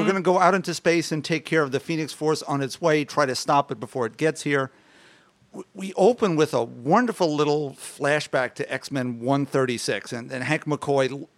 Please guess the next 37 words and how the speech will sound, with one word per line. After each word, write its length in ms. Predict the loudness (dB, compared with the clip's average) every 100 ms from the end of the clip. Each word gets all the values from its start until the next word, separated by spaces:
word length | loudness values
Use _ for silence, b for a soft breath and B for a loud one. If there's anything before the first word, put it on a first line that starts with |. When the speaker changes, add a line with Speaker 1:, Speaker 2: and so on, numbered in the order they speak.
| -10
Speaker 2:
remembering 680 | -4 -2 0 0 2 0 0
what 120 | 0
it 80 | -2
was 140 | -4 -2
like 220 | -2 -2
to 60 | -4
have 120 | -6
the 80 | -6
Phoenix 380 | -4 -4 -4 -8
at 120 | -8
full 240 | -2 -2
force 380 | -2 0 0 0
take 300 | -4 -4 -2
out 280 | -2 -2 -4 _
an 80 | -10
entire 340 | -10 -4 -4 -4
team 220 | -6 -8
of 100 | -6
X-Men. 400 | -8 -8 -14 -14
Speaker 1:
Mm-hmm. 240 | -10 -8 -8 -12 b b b b b
Speaker 2:
And 260 | -6 -4 -6
his, 760 | -2 2 4 2 0 -4 -8 -12 _ _ _ _ _ b b b b b b -8
uh, 360 | -4 -2 -4 -6 -16 -20 -20 -6
trepidations 720 | 0 2 4 2 2 0 -2
about 220 | 0 -2
what's 480 | -2 0 0 -2 -16
gonna 260 | -4 -2 0
happen, 320 | -2 -2 -8
that 120 | -4
they 100 | 0
may 120 | 2
not 240 | 2 0 0
come 160 | -2
back 280 | 2 2 0
from 200 | -8 -8
this. 280 | -8 -12 _
Speaker 1:
Mm-hmm. 200 | -12 -12